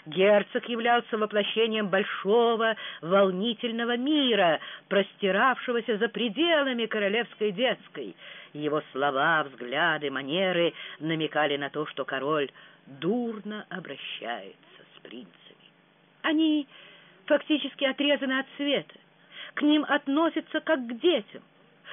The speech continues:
Что может быть более унизительным для молодых людей в возрасте семнадцати и шестнадцати лет? «Мы надеемся, что вы окажете нам великую честь,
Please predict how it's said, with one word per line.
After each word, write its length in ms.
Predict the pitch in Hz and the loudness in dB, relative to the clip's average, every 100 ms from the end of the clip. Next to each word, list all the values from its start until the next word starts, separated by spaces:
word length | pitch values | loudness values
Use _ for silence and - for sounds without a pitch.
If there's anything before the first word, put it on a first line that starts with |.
| - | -8
Что 380 | - - 381 359 | -8 2 6 6
может 320 | 330 311 277 | 4 2 2
быть 180 | 220 220 | -2 -2
более 360 | 226 311 285 | 0 2 2
унизительным 960 | 262 302 285 247 254 277 - 196 196 185 | 0 0 0 0 2 0 0 -4 -2 -2
для 160 | 208 | -2
молодых 400 | 202 202 190 214 | 0 2 2 0
людей 460 | 190 190 311 330 254 - - - | 0 2 4 4 0 -6 -12 -8
в 60 | 190 | -6
возрасте 600 | 214 311 262 247 - 262 214 | 2 2 2 -2 -4 -8 -6
семнадцати 1040 | 233 208 233 320 285 - - 262 - 247 226 - - | -6 -6 -2 -2 -2 -8 -12 -10 -6 -4 -4 -12 -10
и 100 | 180 | -6
шестнадцати 1120 | 165 147 - - 117 131 - - 104 - 95 90 _ - | -6 -6 -10 -10 -6 -6 -8 -18 -18 -16 -16 -16 _ -20
лет? 220 | 92 101 - - _ _ _ _ _ _ _ _ _ _ _ _ _ _ | -14 -14 -16 -20 _ _ _ _ _ _ _ _ _ _ _ _ _ _
«Мы 320 | 220 214 226 220 | -4 0 2 2
надеемся, 720 | 220 185 220 214 - 220 208 - - | 0 2 0 0 -2 -2 -2 -8 -14
что 200 | - 254 | -4 0
вы 280 | 247 240 226 - - | 0 0 -2 -8 -2
окажете 580 | 233 254 254 226 214 247 | -2 2 2 2 -4 -4
нам 180 | 240 | -2
великую 440 | 214 233 254 254 233 | -2 -4 -4 -4 -4
честь, 400 | - 294 240 | -2 2 2